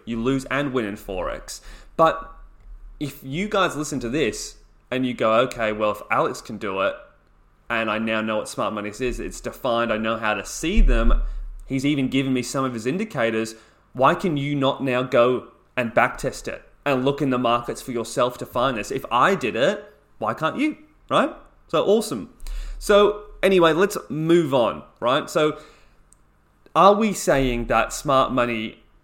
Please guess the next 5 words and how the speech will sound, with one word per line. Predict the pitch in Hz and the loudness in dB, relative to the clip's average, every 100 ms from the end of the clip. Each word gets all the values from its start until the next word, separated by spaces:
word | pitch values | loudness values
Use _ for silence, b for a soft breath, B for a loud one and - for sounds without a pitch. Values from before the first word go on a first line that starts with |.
| _ | _
are | 120 117 117 | 2 2 2
guaranteed | - 135 139 127 123 - 135 117 107 101 - _ - | 0 2 4 2 -2 -6 -4 -4 -6 -10 -18 _ -12
trades | - 123 110 113 | 0 2 2 -4
for | - 135 | -10 -10
success? | - 131 - 71 - - | -8 -10 -8 -10 -10 -16